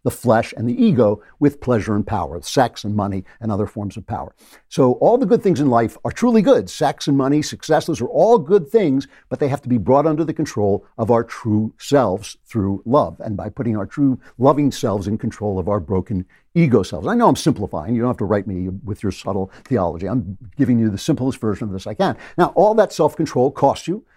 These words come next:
Uh, you may have less money, uh, because of that. You may have less sex or sex with fewer people. There may be kinds of sex you wanna have that you don't have. Uh, there may be avenues of making money that you don't go down. You probably don't sell fentanyl to people. Uh, and there are pain, those are pains that you have to suffer. We call them crosses that you bear,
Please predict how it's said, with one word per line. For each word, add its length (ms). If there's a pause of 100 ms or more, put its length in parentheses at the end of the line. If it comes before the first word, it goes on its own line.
(120)
Uh, 240
you 100
may 220
have 320
less 380
money, 320 (280)
uh, 80
because 300
of 60
that. 200
You 80
may 140
have 140
less 200
sex 320
or 60
sex 260
with 120
fewer 340 (240)
people. 320
There 80
may 140
be 80
kinds 420
of 100
sex 300
you 80
wanna 220
have 240
that 100
you 80
don't 220
have. 200 (360)
Uh, 420
there 160
may 80
be 140
avenues 360
of 100
making 280
money 380
that 100
you 80
don't 180
go 120
down. 180
You 80
probably 160
don't 140
sell 320 (120)
fentanyl 320
to 100
people. 280 (400)
Uh, 280
and 140
there 60
are 60
pain, 320
those 180
are 60
pains 400
that 80
you 80
have 100
to 60
suffer. 340
We 140
call 200
them 120
crosses 480
that 120
you 100
bear, 280